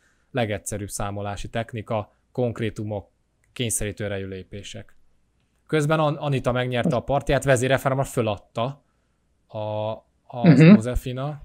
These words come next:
Speaker 2: Akkor nem, nem mondhatjuk azt, hogy bástya F hét után hamarabb ért volna véget a
Speaker 1: Abszolút
Speaker 2: parti.
Speaker 1: jó
Speaker 2: Igazából
Speaker 1: döntést
Speaker 2: ez a
Speaker 1: hozott.
Speaker 2: páros teljesen jó
Speaker 1: <laughs> Abszolút.
Speaker 2: volt. Te-,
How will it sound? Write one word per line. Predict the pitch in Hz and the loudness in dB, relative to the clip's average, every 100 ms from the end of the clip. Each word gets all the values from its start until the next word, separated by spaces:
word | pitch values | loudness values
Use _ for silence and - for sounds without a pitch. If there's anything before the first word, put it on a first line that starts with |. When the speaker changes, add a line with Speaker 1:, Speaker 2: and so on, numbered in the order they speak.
| - | 4
Speaker 2:
Akkor | 202 - 220 208 214 | 4 10 12 12 10
nem, | 226 233 220 | 6 4 6
nem | 214 | 4
mondhatjuk | 214 196 180 180 180 | 6 8 8 8 8
azt, | 165 | 8
hogy | 180 | 8
bástya | 160 170 - 156 | 6 4 6 4
F | - | 8
hét | 156 | 4
után | 165 160 151 | 6 6 8
hamarabb | 156 147 143 | 8 8 10
ért | 143 143 | 8 10
volna | 151 147 | 8 10
véget | 147 143 139 | 10 10 10
a | 139 147 | 8 10
Speaker 1:
Abszolút | 156 160 196 175 | 12 12 12 10
Speaker 2:
parti. | 165 | 10
Speaker 1:
jó | 139 | 8
Speaker 2:
Igazából | 127 156 156 156 | 8 10 12 12
Speaker 1:
döntést | |
Speaker 2:
ez | 156 - | 10 10
a | |
Speaker 1:
hozott. | 147 | 6
Speaker 2:
páros | 175 170 - | 8 8 8
teljesen | 240 - 262 - 160 - | 6 10 8 8 2 6
jó | - | 6
Speaker 1:
<laughs> | 190 | 4
Abszolút. | - 147 143 - | 2 2 4 4
Speaker 2:
volt. | - | 4
Te-, | - | 2